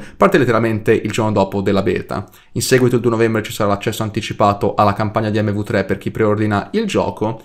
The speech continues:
e lancio stesso di M V tre otto giorni dopo. Bene, queste erano tutte quante le informazioni per questa stagione sei di M V due Warzone e in parte anche per M V tre.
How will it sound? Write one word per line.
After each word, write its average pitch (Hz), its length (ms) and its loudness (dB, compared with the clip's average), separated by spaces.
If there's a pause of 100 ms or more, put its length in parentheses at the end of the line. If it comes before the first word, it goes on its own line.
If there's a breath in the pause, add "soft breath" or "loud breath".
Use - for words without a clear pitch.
e - 120 2
lancio 139 240 2
stesso 117 280 -2
di 107 240 -2
M 143 140 2
V 202 140 0
tre 92 400 -2
otto 131 220 -2
giorni 92 260 -2
dopo. - 380 -8 (380 soft breath)
Bene, 151 240 2
queste 123 200 0
erano 117 160 0
tutte 120 100 4
quante 120 220 2
le 120 80 2
informazioni 113 500 -2
per 104 140 -2
questa 107 260 -2
stagione 113 400 -2
sei 104 260 2
di 101 240 -2
M 113 180 0
V 110 160 -2
due 110 260 2
Warzone 104 600 2
e - 60 -4
in 104 120 0
parte 101 260 0
anche 101 240 -2
per 101 300 0
M 117 160 0
V 175 140 0
tre. 104 400 0